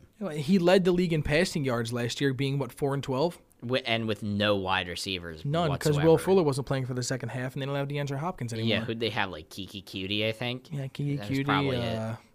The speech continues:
Speaker 1: yeah, that's really about, and David, and an overpaid running back in David Johnson.
Speaker 2: <laughs> I think, mm, one of his lead receivers probably was Darren Fells, the tight end.
Speaker 1: It probably was.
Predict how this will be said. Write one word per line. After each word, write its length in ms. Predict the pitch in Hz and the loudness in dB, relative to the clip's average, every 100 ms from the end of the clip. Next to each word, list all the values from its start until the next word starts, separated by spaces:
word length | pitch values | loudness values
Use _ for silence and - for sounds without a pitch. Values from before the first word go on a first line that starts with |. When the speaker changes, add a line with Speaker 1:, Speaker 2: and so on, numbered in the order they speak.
| _ _ | _ _
Speaker 1:
yeah, 100 | - | -12
that's 340 | 139 143 147 - | -4 -2 0 -2
really 300 | 143 143 135 | 0 2 2
about, 180 | 127 135 | 0 -2
and 140 | 143 | 2
David, 260 | 147 147 147 | 4 4 4
and 100 | 139 | 2
an 120 | 143 | 4
overpaid 480 | 160 160 160 156 139 | 4 4 4 0 2
running 180 | 139 | 0
back 180 | 139 127 | 0 0
in 120 | 127 | 0
David 240 | 127 131 127 | 0 0 0
Johnson. 440 | 127 120 117 107 - | -2 -2 -4 -6 -6
Speaker 2:
<laughs> 60 | - | -6
I 880 | 180 156 139 135 123 143 147 117 123 | -2 0 2 0 2 2 2 0 -2
think, 240 | 151 127 | -6 -6
mm, 220 | 135 131 120 | -6 -4 0
one 120 | 127 | 0
of 80 | 120 | -2
his 140 | 120 | -4
lead 240 | 120 120 | -2 -2
receivers 420 | 117 113 117 113 104 | -4 -4 -2 -2 -2
probably 300 | 113 107 101 | 0 0 -2
was 140 | 98 | -4
Darren 360 | 117 107 101 101 | -2 0 -2 0
Fells, 320 | 104 98 98 | 0 0 -4
the 80 | 92 | -8
tight 240 | - 95 | -6 -4
end. 300 | 90 85 92 | -4 -8 -6
Speaker 1:
It 100 | 165 | 0
probably 280 | 165 208 220 | 6 8 8
was. 420 | 156 170 107 - | 6 0 -2 -8